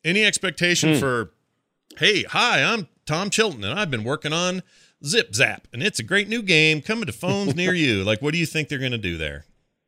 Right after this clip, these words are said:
Speaker 1: if anything, this year?
Speaker 2: Um, I think it is not certain, but likely that we get Diablo, a WoW expansion, and something. If that something is not Overwatch two,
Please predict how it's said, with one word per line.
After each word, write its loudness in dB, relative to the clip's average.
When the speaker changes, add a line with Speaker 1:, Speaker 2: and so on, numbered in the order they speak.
Speaker 1:
if -10
anything, -8
this -14
year? -16
Speaker 2:
Um, 4
I -2
think -4
it 2
is -2
not -4
certain, -4
but -4
likely 0
that -2
we -8
get 0
Diablo, 0
a -6
WoW 0
expansion, -4
and -8
something. -10
If -6
that 4
something -2
is -2
not -4
Overwatch -4
two, -4